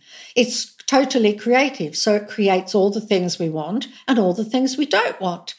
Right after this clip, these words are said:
It creates both equally. But if we can use it just for what it was meant to be used for, which is to create the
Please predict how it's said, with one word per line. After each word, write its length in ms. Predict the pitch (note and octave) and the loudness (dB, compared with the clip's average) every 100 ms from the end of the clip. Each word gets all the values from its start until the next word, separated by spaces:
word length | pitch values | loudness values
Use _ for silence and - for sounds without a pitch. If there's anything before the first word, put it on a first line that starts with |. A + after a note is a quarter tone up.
| _ _ | _ _
It 160 | - B3 | 0 2
creates 420 | C#4 C#4+ C#4+ - | 4 4 2 0
both 540 | - F4 F#3 F3 - | 4 4 4 -2 0
equally. 680 | D#4 D#4+ - G3 E3 D#3 G3 - - - - _ _ - | 2 2 -2 -2 -2 -4 -10 -20 -20 -20 -20 _ _ 2
But 120 | B3 | 4
if 160 | C4 C4 | 4 4
we 200 | E4+ E4 | 4 4
can 300 | E4 C#4+ C#4 | 2 4 6
use 380 | D#4 F4 D#4 | 8 8 4
it 300 | F3+ E3+ - | 0 -4 -6
just 440 | - C4+ C4+ C4+ - | 2 4 4 0 -2
for 180 | - B3 | 0 4
what 260 | A#3 A#3+ | 6 4
it 120 | A#3 A3 | 2 2
was 200 | G#3 A#3 | 2 4
meant 240 | A3 A3 | 2 2
to 80 | G#3 | -2
be 100 | G#3+ | 2
used 420 | A3+ E4 F#4 - | 4 4 4 0
for, 400 | - E3 D3+ F#3 | -2 -2 0 -2
which 240 | A3 G#3+ G#3 | -2 -2 -2
is 140 | F#3+ | -4
to 100 | - | -8
create 440 | - G3+ F#3+ F#3+ | -4 0 0 -2
the 80 | F#3+ | -6